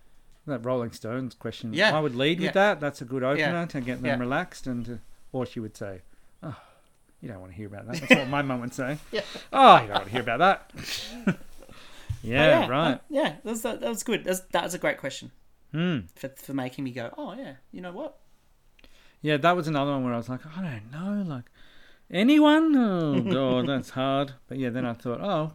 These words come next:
Speaker 1: I've, I've wanted to interview him, and I've thought, should I just email, find some way to email him and email his people?" And,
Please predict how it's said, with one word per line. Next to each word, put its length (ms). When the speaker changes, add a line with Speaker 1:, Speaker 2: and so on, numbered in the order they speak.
Speaker 1:
I've, 280
I've 240
wanted 340
to 100
interview 340
him, 300
and 160
I've 120
thought, 320
should 140
I 80
just 300
email, 520
find 340
some 160
way 160
to 240
email 500
him 400
and 320
email 360
his 180
people?" 640
And, 240